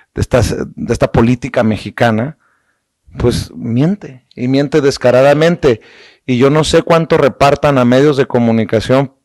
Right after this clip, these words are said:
para, eh, darle eco a esa mentira. Y, y yo por eso quiero dejar las cosas, eh, en claro para cerrar, porque,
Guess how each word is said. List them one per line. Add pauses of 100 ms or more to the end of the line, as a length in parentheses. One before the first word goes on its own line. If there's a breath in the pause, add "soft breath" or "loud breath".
(500)
para, (460 soft breath)
eh,
darle
eco
a
esa
mentira. (300 loud breath)
Y,
y
yo
por
eso
quiero
dejar
las
cosas,
eh,
en
claro
para
cerrar,
porque,